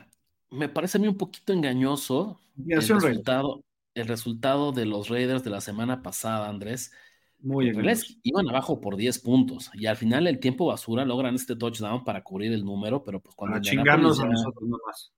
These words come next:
Speaker 1: ¿no? Pero al mismo tiempo tengo que reconocer que... Eh,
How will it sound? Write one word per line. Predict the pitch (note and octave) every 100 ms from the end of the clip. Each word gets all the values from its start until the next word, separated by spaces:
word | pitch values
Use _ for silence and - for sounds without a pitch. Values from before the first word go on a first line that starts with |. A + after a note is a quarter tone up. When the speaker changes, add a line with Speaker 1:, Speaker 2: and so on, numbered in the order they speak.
| _
Speaker 1:
¿no? | G#2 G#2 A#2+ - _ _ _ _ _ _
Pero | C#3+
al | D3
mismo | E3+ F#3
tiempo | F#3 F3+ F3+
tengo | F#3
que | F3+
reconocer | D3 C#3+ C3 B2+ D3 D#3
que... | D#3+ D3+ - - _ -
Eh, | - A#2+ A2+ A2 G#2+ G#2 G#2 G#2 G2+ G2 G2 F#2+ F#2